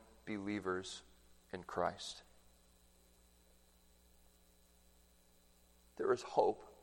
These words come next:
for the Christian who lives in the contradiction. That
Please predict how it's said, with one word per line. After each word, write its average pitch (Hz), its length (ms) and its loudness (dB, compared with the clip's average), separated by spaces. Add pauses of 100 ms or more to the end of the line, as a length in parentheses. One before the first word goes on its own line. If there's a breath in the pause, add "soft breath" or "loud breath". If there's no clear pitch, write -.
(480)
for 120 140 0
the 107 100 4
Christian 104 680 2 (260)
who 123 140 0
lives 107 560 4 (260)
in 113 80 -2
the 101 60 -6
contradiction. 95 680 2 (2750 soft breath)
That - 120 10